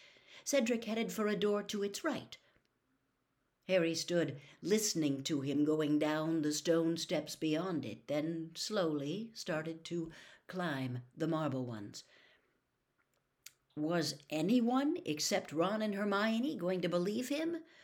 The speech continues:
Or would they all think he'd put himself in for the tournament?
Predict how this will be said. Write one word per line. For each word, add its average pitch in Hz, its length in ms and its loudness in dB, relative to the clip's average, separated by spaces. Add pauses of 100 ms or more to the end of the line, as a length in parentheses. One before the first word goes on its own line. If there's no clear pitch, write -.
(220)
Or 262 160 12
would 269 200 6
they 262 160 12
all 285 360 4
think 247 340 4
he'd 240 280 2
put 262 220 4
himself 262 520 4
in 254 140 4
for 254 140 0
the 247 100 2
tournament? 302 560 0